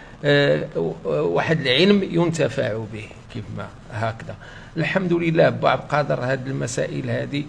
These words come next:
آه، لمسناها حنا كأبناء ديالو، لمسناها في هاد ال-، ال-، الحياة ديالنا اليومية، الحياة ديالنا اليومية اللي خلاتنا أننا، آه، تلاقينا بناس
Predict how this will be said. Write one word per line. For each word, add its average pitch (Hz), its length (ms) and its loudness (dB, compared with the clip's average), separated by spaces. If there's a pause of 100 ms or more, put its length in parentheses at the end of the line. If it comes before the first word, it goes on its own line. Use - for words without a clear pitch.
(580)
آه، 135 760 0
لمسناها 170 640 6 (320)
حنا 117 360 -2 (420)
كأبناء 123 500 -4 (140)
ديالو، 147 340 -2 (100)
لمسناها 147 720 0 (220)
في - 160 -6
هاد 127 280 2
ال-، 123 100 2 (640)
ال-، 139 840 0
الحياة 170 460 2 (140)
ديالنا 151 280 0
اليومية، 143 520 0 (540)
الحياة 156 360 2
ديالنا 165 420 2
اليومية 165 600 2
اللي 180 160 -2
خلاتنا 156 640 -2
أننا، 151 420 -2 (640)
آه، 143 460 0 (340)
تلاقينا 170 520 2 (960)
بناس 165 680 0